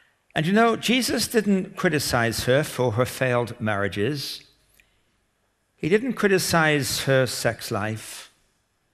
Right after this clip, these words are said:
He recognized that all of this was a symptom of a thirst. And he said, "Everyone who drinks this water," referring to the physical water, but he's talking about something much bigger as well. "Everyone who drinks this water will be thirsty again."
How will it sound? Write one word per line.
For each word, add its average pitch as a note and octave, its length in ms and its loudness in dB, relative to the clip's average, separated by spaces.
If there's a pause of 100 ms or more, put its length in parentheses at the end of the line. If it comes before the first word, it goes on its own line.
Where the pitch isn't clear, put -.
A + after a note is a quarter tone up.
(1040)
He D3+ 160 0
recognized D#3 840 0
that D3+ 220 -4
all A3 260 4
of G3+ 140 0
this G2+ 480 0
was D3 320 2
a D3 100 2
symptom A3 840 0
of E3+ 200 0
a E3+ 60 2
thirst. - 800 -4 (1300)
And D#3+ 120 4
he F3 60 6
said, F#3 200 2
"Everyone B3+ 240 6
who C#4 100 2
drinks G#3+ 320 0
this - 300 0
water," C3+ 320 2
referring A3 360 -2
to A3 60 -6
the - 60 -4
physical D#3+ 340 -2
water, C#3 260 2
but B2+ 140 0
he's D3 120 -2
talking A3 260 -2
about G#3+ 100 -2
something G3+ 220 -4
much F#3+ 200 -4
bigger D#3+ 240 -2
as B2+ 140 -6
well. A2 240 0 (320)
"Everyone D4+ 240 4
who C4 60 -4
drinks A#3 200 2
this G3 220 4
water C3 240 0
will D#3 260 4
be D#3 160 4
thirsty D#3 540 -2
again." D3+ 480 -4